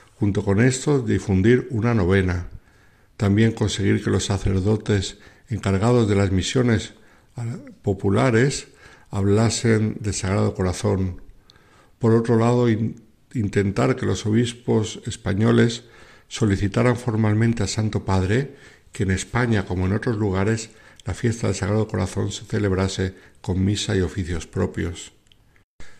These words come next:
Por último, conseguir que el rey Felipe quinto se dirigiera al Papa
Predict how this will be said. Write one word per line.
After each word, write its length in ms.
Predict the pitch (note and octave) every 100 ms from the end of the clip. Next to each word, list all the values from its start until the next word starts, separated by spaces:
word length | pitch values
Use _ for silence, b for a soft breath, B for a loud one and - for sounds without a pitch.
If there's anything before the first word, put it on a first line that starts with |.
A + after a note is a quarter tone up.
| B -
Por 160 | G2+
último, 1000 | G#2+ G#2+ A2 G#2 G2+ G2 G#2+ - - - -
conseguir 560 | F#2+ - G2+ A2+ G#2+
que 80 | G#2
el 120 | F#2+
rey 240 | G2+ A2 G#2
Felipe 460 | - F#2+ G2+ F#2+
quinto 460 | - A#2 A2 - F#2+
se 120 | G2+
dirigiera 600 | F#2 F2+ - B2 A2+ G#2
al 160 | F#2 F#2
Papa 400 | A#2 A#2 G2